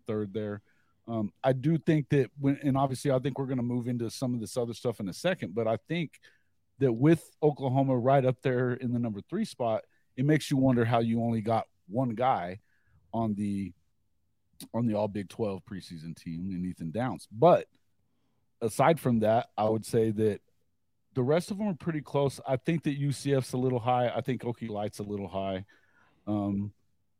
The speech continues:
I would definitely put Kansas in front of both of them. I would put, in fact, I would probably put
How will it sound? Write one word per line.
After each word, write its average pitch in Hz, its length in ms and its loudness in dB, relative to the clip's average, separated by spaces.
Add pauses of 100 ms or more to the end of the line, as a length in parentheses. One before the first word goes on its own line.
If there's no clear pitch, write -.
I 123 80 2
would 120 300 2
definitely 131 320 4
put 120 200 -2
Kansas 110 520 -4
in 104 80 -4
front 110 220 -2
of 92 140 -6
both 113 240 -2
of 107 120 -8
them. 101 340 -2 (280)
I 110 80 0
would 110 180 0
put, 120 200 -2 (540)
in 113 100 -2
fact, 120 300 0
I 127 60 2
would 117 160 0
probably 127 400 -4
put 113 340 -2